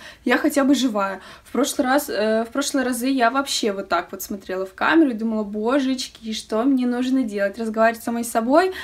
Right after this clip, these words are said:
Алло, алло!» <laughs> Вот такая я сегодня веселушка. Обычная, конечно, такая вся серьёзная, деловая.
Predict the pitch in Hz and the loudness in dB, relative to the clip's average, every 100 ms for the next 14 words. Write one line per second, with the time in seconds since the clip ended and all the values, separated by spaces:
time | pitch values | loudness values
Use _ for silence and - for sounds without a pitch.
0 | - - 247 254 302 330 302 269 339 339 | -8 0 2 6 8 8 8 8 6 6
1 | 339 392 381 - - 285 294 294 247 220 | 4 4 0 -2 2 4 4 6 6 4
2 | 220 247 220 208 208 - 226 359 - 294 | 0 -2 0 -2 -4 -2 0 0 0 0
3 | 294 - - - - 202 220 233 - 196 | 0 -2 -16 -16 -6 -2 -2 -4 -8 -8
4 | 196 190 190 214 180 185 - - 214 226 | -6 -6 -8 -12 -12 -14 -14 -10 -6 -2
5 | 349 269 226 226 214 214 208 254 302 | 0 -2 -2 -6 -4 -4 -2 -2 0